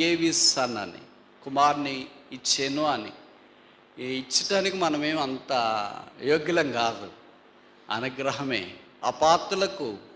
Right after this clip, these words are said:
దేవుడిచ్చేది అనుగ్రహం, పాత్రులకు మనిషి ఇచ్చేది ఇచ్చుట. మామూలుగా మనిషికి, మనిషికి సహాయం చేస్తేనే దానము అంటారు కదా. మరి దేవుడిచ్చేది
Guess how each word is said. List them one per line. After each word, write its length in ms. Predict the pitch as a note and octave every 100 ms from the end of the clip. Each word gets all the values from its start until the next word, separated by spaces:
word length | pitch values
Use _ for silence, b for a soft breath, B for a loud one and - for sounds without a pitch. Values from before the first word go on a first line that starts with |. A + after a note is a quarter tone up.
| -
దేవుడిచ్చేది 880 | A2+ C3 C#3 C3+ - A#2 G2+ G2 F2+ - -
అనుగ్రహం, 600 | - G#2 G2 F2+ F2+ - - - - B B B - C3
పాత్రులకు 760 | D3 E3+ G3 F#3 - B2 G#2+ G2 - -
మనిషి 340 | B2 D3 C#3+
ఇచ్చేది 560 | D#3 - A#2+ G2+ F#2+ F2+ - - - - A2
ఇచ్చుట. 400 | G#2 - - - - - - - - - - - - B B B -
మామూలుగా 440 | G#2+ A2+ D#3+ F#3 F#3
మనిషికి, 440 | D3+ C#3 D#3 E3+
మనిషికి 360 | E3 D#3+ F#3 E3+
సహాయం 440 | - C#3+ D3+ E3
చేస్తేనే 340 | E3 D3+ E3 E3+
దానము 680 | D3+ B2+ A#2+ C3+ C3+ D3+
అంటారు 360 | D3 A2+ B2 G#2
కదా. 380 | F#2+ F2+ B2+ F3+ - - - - - -
మరి 140 | C#3+ D3
దేవుడిచ్చేది 960 | C3+ A#2 C3+ E3 E3 - F3 E3 F3